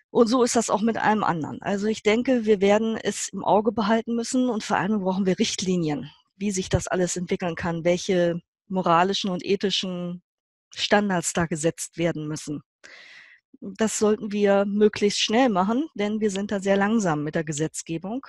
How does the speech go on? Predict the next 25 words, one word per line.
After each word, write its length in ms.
Wir 100
hinken 340
da 220
stark 460
hinterher. 540
Es 160
gibt 200
inzwischen, 720
wie 160
beim 420
biologischen 760
Genom, 640
gibt 220
es 160
auch 360
in 480
diesem 360
Bereich 640
inzwischen 480
sehr 200
viele 220
Patente, 500
die 140
angemeldet 560
werden. 320